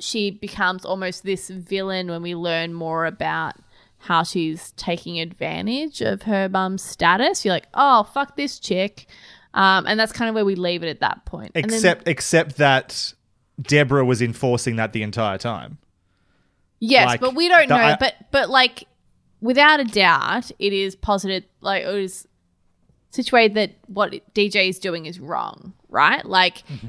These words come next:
Speaker 1: it's, it's tragic that Deborah allows her to do that. Um, but in order for her daughter to feel some kind of independence, but then,
Speaker 2: Sure.
Speaker 1: like, at that point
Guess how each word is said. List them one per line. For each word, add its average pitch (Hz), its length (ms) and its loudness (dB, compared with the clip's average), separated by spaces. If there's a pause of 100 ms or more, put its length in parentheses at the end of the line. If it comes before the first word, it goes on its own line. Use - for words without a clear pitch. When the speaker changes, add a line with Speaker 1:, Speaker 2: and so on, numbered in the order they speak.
(160)
Speaker 1:
it's, - 240 -2
it's - 320 -4
tragic 214 840 2
that 196 420 -2
Deborah 185 500 -2
allows 170 600 -4
her 175 160 -2
to 175 120 -8
do 127 300 -10
that. 359 400 2 (640)
Um, 185 560 -2 (720)
but 214 180 4
in 220 160 -2
order 214 400 0
for 208 140 0
her 208 180 2
daughter 180 380 -2
to 180 120 -10
feel 175 280 -8
some 170 260 -8
kind 175 280 -6
of - 40 -20
independence, 180 1000 -8 (340)
but 220 140 0
then, 214 180 6
Speaker 2:
Sure. 139 100 4
Speaker 1:
like, 202 320 2
at 220 160 0
that 240 200 2
point 214 480 -2